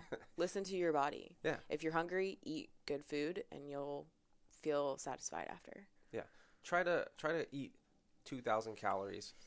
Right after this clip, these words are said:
Speaker 1: of broccoli.
Speaker 2: <laughs>
Speaker 1: It's impossible. It's not impossible, but it's really tough.
Speaker 2: Be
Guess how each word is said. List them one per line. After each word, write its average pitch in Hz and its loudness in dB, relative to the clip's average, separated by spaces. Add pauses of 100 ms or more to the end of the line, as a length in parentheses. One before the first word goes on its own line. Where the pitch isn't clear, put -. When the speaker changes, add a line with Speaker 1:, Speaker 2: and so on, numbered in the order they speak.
(140)
Speaker 1:
of 117 -4
broccoli. - -2 (280)
Speaker 2:
<laughs> 220 -4 (1000)
Speaker 1:
It's 107 -6
impossible. 95 -4 (460)
It's - -10
not 82 -2
impossible, - -10
but - -16
it's 95 -20 (140)
really 90 -10
tough. - -14 (1000)
Speaker 2:
Be - -12